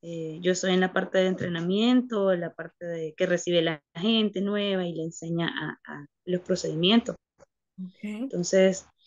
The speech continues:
Speaker 1: mi motivación para tomar este curso, pues, es poder superarme un poco más, ¿verdad? En algún momento de mi vida se presente alguna oportunidad, pues, eh, no temerle por no saber un idioma diferente.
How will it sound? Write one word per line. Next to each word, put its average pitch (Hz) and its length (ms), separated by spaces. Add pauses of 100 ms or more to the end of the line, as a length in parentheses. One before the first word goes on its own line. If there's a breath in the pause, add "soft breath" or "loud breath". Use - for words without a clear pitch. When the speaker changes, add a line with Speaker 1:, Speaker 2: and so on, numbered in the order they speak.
(340)
Speaker 1:
mi 233 260
motivación 240 540
para 226 200
tomar 226 220
este 220 260
curso, 240 420
pues, 180 520
es 180 180
poder 196 240
superarme 196 460
un 196 80
poco - 240
más, 220 220
¿verdad? - 380
En 175 120
algún 180 240
momento 190 360
de 196 80
mi 185 160
vida 185 260
se - 140
presente 180 380
alguna 185 280
oportunidad, 185 680
pues, - 280 (560)
eh, 165 380
no 208 180
temerle 208 840 (160)
por 175 300
no 185 240
saber 190 560 (140)
un 180 240
idioma 185 360
diferente. 202 680